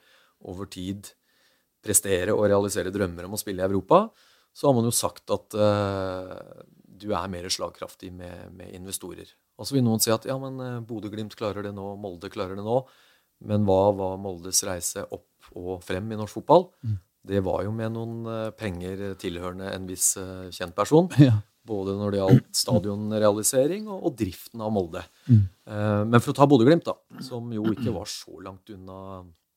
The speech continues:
Speaker 1: å, eh, å bikke under, så er det jo helt fantastisk, og det de har gjort. Nå har de jo inntekter på over fire hundre millioner, og det,
Speaker 2: Mm.
Speaker 1: det handler om at de er gode i Europa. Der ligger det
Speaker 2: Mm.
Speaker 1: så store penger nå,
Speaker 2: Mm.
Speaker 1: og så ligger det så store penger i spillersalg.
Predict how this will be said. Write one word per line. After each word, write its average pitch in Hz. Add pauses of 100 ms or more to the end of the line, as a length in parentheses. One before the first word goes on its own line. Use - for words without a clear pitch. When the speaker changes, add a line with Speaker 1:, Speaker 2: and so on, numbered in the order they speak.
(640)
Speaker 1:
å, 98
eh, 95
å 92
bikke 95
under, 120 (500)
så -
er 95
det 92
jo 90
helt 85
fantastisk, -
og 92
det 92
de 95
har 92
gjort. 92 (160)
Nå 95
har 87
de 90
jo 92
inntekter -
på 92
over 87
fire 90
hundre 85
millioner, 87
og 87
det, 87
Speaker 2:
Mm. 101 (640)
Speaker 1:
det 120
handler 101
om 107
at 107
de 120
er 110
gode 95
i 101
Europa. 101
Der 110
ligger 101
det 107
Speaker 2:
Mm. -
Speaker 1:
så 98
store 92
penger 95
nå, 143
Speaker 2:
Mm. 101 (340)
Speaker 1:
og 120
så 131
ligger 104
det 110
så 101
store 92
penger 87
i 92
spillersalg. -